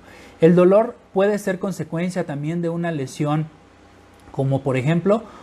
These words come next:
un accidente automovilístico. Entonces, si ustedes tuvieron un accidente automovilístico y posterior a ello presentan este tipo de síntomas,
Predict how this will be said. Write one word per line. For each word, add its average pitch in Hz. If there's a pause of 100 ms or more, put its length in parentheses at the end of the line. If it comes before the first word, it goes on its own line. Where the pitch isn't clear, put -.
(100)
un 196
accidente 156
automovilístico. 127
Entonces, 135
si 143
ustedes 180
tuvieron 139
un 135
accidente 147
automovilístico 123
y 123
posterior 147
a 175
ello 139
presentan 143
este 160
tipo 160
de 131
síntomas, 170